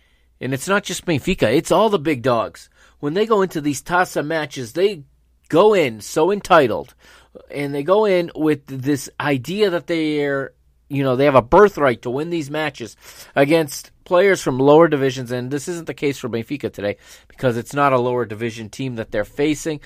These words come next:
They're facing another first division side in Paços de Ferreira, but it doesn't matter. They're playing against players who, this is the game of their lives.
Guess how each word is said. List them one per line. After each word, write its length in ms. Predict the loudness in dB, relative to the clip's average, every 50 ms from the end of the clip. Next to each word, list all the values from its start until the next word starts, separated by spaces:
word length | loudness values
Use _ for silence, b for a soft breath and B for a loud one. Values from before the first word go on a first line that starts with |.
| b b b b
They're 100 | _ -8
facing 360 | -2 -2 -2 -2 -2 -4 -6
another 260 | -4 -2 -2 -2 -2 -4
first 300 | -2 -4 -4 -4 -4 -6
division 480 | -6 -4 -4 -4 -6 -8 -12 -12 -14
side 480 | -18 -14 -4 0 2 4 4 2 0 B B B B B B B B
in 140 | -6 -4
Paços 400 | 2 4 2 2 2 0 -8 -12
de 60 | -12 -12
Ferreira, 340 | -6 -2 0 2 2 2
but 160 | 2 2 0 0
it 80 | 4
doesn't 320 | 4 4 6 6 2 2 4
matter. 320 | 4 4 4 2 0 -4 b b b b b b
They're 180 | -4 -2 -2 -2
playing 360 | -2 -2 -2 -2 0 0 -2
against 300 | -4 -4 -4 -6 -6 -4
players 440 | -2 2 2 4 4 2 0 -2 -4
who, 340 | -4 -4 -2 0 0 0 0
this 240 | -2 -4 -6 -6 -6
is 140 | -8 -6
the 80 | -6 -6
game 260 | -4 -4 -4 -4 -4
of 120 | -6 -2 0
their 160 | 2 2 4
lives. 480 | 4 4 4 2 0 -4 -10 -16 -20